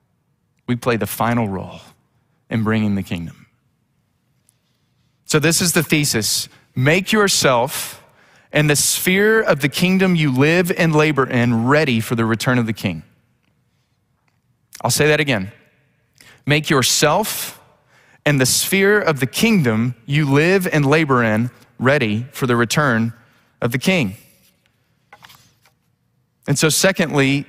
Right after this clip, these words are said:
while the master is away, he entrusts the stewardship of his earthly kingdom to his servants. Okay, look back at the passage. "For it will be like a man going on a journey," he's gone away,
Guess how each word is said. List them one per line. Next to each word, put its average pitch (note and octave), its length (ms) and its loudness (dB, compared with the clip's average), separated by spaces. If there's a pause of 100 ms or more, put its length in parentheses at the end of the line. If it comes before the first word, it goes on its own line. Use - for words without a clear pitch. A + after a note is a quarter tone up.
while C#3+ 240 2
the C#3+ 80 0
master E3 420 2
is D#3 140 0
away, D#3 340 4
he D#3+ 140 2
entrusts E3 600 0
the E3 100 0
stewardship F#3+ 560 0
of C#3+ 100 -2
his C3+ 140 2
earthly D#3+ 260 0
kingdom C#3+ 360 0
to C#3+ 120 -2
his C#3 140 2
servants. - 720 -2 (1000)
Okay, C#3+ 120 2
look D#3+ 220 0
back F3 220 0
at E3 60 -2
the D#3+ 80 -2
passage. C#3+ 500 -2
"For D3+ 180 2
it D3+ 60 0
will D3 120 -2
be D#3+ 220 0
like G3 180 2
a F#3 80 2
man C3+ 300 2
going C#3 260 2
on E3 100 2
a D#3+ 80 2
journey," B2+ 600 -2 (460)
he's A#2+ 180 -4
gone C#3+ 180 2
away, D3+ 420 2